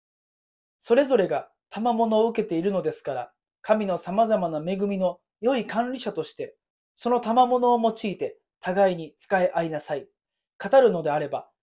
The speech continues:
神の言葉にふさわしく語り、奉仕するのであれば、神が備えてくださる力によって、ふさわしく奉仕しなさい。すべてにおいて、イエス・キリストを通して、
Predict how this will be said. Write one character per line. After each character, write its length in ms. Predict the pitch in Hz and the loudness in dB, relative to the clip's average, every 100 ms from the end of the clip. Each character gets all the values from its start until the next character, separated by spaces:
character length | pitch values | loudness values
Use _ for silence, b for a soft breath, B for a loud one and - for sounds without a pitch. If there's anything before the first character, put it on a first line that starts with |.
| - | -8
神 280 | - 277 214 | -2 0 0
の 140 | 170 | -4
言 240 | 165 180 | -4 -2
葉 100 | 175 | -2
に 100 | 160 | -4
ふ 80 | 147 | -6
さ 160 | - 247 | 2 4
わ 120 | 247 | 4
し 80 | - | 0
く 100 | 160 | -10
語 260 | 156 - | -8 -6
り、 160 | 147 - _ _ _ _ | -8 -8 _ _ _ _
奉 220 | - 247 | 4 4
仕 140 | 240 233 | 4 -4
す 120 | 240 | -4
る 100 | 233 | -2
の 120 | 185 | 0
で 80 | 156 | -2
あ 80 | 143 | -4
れ 80 | |
ば、 200 | 135 113 _ _ _ | -6 -10 _ _ _
神 240 | - 262 226 | -6 -2 -2
が 100 | 175 | -2
備 260 | 196 214 | 4 4
え 40 | 202 | 4
て 100 | - | -2
く 120 | 165 | -4
だ 100 | 156 | -4
さ 120 | 165 | -4
る 120 | 156 | -8
力 360 | - - 262 269 | -6 -2 0 2
に 80 | 226 | 0
よ 80 | 160 | -4
っ 120 | - | -4
て、 220 | 190 - _ _ _ _ | -8 -8 _ _ _ _
ふ 60 | - | -4
さ 180 | 285 | 0
わ 120 | 277 269 | 2 0
し 100 | - | -4
く 240 | 156 - _ _ | -10 -12 _ _
奉 180 | 185 175 | -2 -2
仕 120 | 170 | -4
し 120 | 165 | -8
な 100 | 151 | -8
さ 160 | - 135 | -6 -10
い。 100 | - _ _ _ | -10 _ _ _
す 200 | - - | -16 -6
べ 100 | 302 | -2
て 120 | - 196 | 0 0
に 120 | 180 | 0
お 120 | 180 | -2
い 80 | 165 | -2
て、 240 | 156 - _ _ - | -6 -8 _ _ -4
イ 100 | 262 | 0
エ 60 | |
ス・ 160 | 240 - | 0 -2
キ 120 | - | -8
リ 120 | 208 | -6
ス 120 | 202 - | -4 0
ト 120 | 190 | 0
を 60 | |
通 280 | 185 202 185 | 2 0 0
し 40 | - | -2
て、 240 | 139 | -8